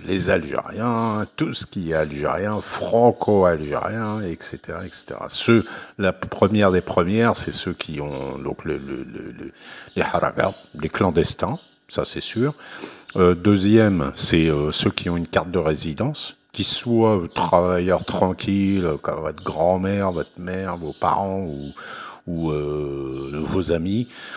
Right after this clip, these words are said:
ou bien, euh, qu'ils soient chômeurs ou quoi que ce soit. Ça sera ceux qui ont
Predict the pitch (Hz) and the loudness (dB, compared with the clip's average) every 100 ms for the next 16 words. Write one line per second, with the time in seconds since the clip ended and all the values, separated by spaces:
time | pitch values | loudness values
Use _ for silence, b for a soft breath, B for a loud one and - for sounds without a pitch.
0 | B 151 123 107 104 110 107 87 82 78 | B 0 2 4 4 4 2 2 0 0
1 | 76 73 - - 90 85 - 85 82 110 | -2 -4 -4 -2 -2 -2 0 0 2 2
2 | 113 104 85 - - - 87 - 90 - | 2 0 -4 -4 -4 -4 -6 -2 -4 -2
3 | - - 76 - - - 117 117 - 87 | -6 -2 -2 -4 -8 -2 0 -2 -4 -4
4 | 101 | -6